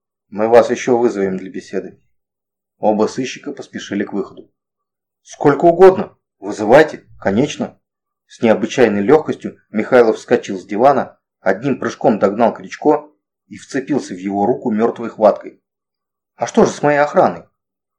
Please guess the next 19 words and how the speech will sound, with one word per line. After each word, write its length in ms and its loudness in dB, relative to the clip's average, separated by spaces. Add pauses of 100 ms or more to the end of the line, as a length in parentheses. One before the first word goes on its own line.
(180)
Я 160 2
очень 300 0
известный 420 -4
человек. 560 0 (360)
Моя 240 4
жизнь 220 -2
в 60 2
опасности». 720 2 (920)
«Я 200 6
лично 380 0
прослежу 580 -4
за 120 0
решением 560 -2
этого 240 0
вопроса», 600 -2 (480)
скрывая 520 2
отвращение, 800 -4 (220)
солгал 460 4
полковник, 680 2